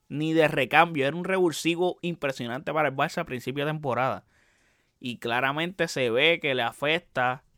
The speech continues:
eh, al Barça la ausencia de Christensen en el once. O sea, el Barça ya estaba casado con tenerlo en el once inicial. Y, by the way, nadie lo menciona,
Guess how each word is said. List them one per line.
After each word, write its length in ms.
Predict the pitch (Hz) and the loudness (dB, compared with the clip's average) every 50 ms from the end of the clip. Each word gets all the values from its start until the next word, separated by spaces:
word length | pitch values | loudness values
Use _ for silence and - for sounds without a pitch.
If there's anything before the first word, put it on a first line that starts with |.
| _ _ _ _ _ _ _ _ _ _ _ | _ _ _ _ _ _ _ _ _ _ _
eh, 240 | 135 131 131 127 123 | -2 0 0 2 0
al 160 | 123 120 117 | 0 -2 0
Barça 340 | 123 139 151 160 170 180 147 | 2 2 2 2 2 0 2
la 60 | 135 | 2
ausencia 460 | 120 123 - - 131 127 - 151 135 | 2 0 -2 -6 -8 -4 -2 -2 -2
de 100 | 135 131 | 0 0
Christensen 720 | 151 185 190 - - 156 139 139 - 127 120 117 113 131 - _ | -2 -2 -2 -2 -6 -6 -6 -6 -6 -8 -8 -8 -10 -12 -14 _
en 140 | - 120 120 | -10 -8 -6
el 160 | 120 117 127 | -4 -2 -2
once. 360 | 147 170 165 151 - - 113 | -2 -2 -2 -4 -6 -8 -8
O 40 | 107 | -8
sea, 220 | - - 123 117 110 | -6 -6 -4 -4 -4
el 140 | 107 110 | -6 -6
Barça 400 | 117 131 147 165 180 - 185 170 | -2 -2 -2 -2 0 -2 -2 -2
ya 180 | 156 139 147 147 | 0 0 0 0
estaba 640 | 165 - _ 180 180 185 185 180 175 165 165 - _ _ _ - _ _ _ _ _ _ _ | 0 0 _ 8 10 10 10 10 8 6 4 0 _ _ _ -20 _ _ _ _ _ _ _
casado 640 | - 151 143 160 - 185 175 185 185 175 165 151 139 | 2 2 2 2 4 6 8 10 10 10 8 6 2
con 160 | 143 139 135 | -2 -4 -2
tenerlo 320 | - 135 131 139 139 143 | -2 -2 0 0 0 -2
en 100 | 143 143 | -2 -4
el 100 | 143 135 | -4 -4
once 240 | 127 123 123 - 127 | -6 -6 -8 -8 -10
inicial. 440 | 127 120 110 - - - - - _ _ _ _ _ _ _ _ _ _ _ _ _ | -10 -10 -12 -12 -16 -18 -20 -20 _ _ _ _ _ _ _ _ _ _ _ _ _
Y, 580 | 135 123 123 123 120 120 117 113 104 - - _ _ _ _ _ _ _ _ | -8 -6 -4 -4 -4 -4 -6 -6 -8 -10 -14 _ _ _ _ _ _ _ _
by 180 | - 120 123 120 | -10 -8 -6 -6
the 80 | 113 | -6
way, 360 | 110 127 156 151 127 107 - _ _ _ _ _ _ _ _ _ _ _ _ _ _ _ _ _ _ | -2 0 0 0 0 -2 -6 _ _ _ _ _ _ _ _ _ _ _ _ _ _ _ _ _ _
nadie 340 | - 120 117 120 120 120 120 | -12 -6 -4 -2 0 0 0
lo 100 | 117 117 | 0 -2
menciona, 580 | 123 120 113 - 180 190 190 175 156 160 165 | -2 -4 -2 0 0 2 2 2 0 -2 -4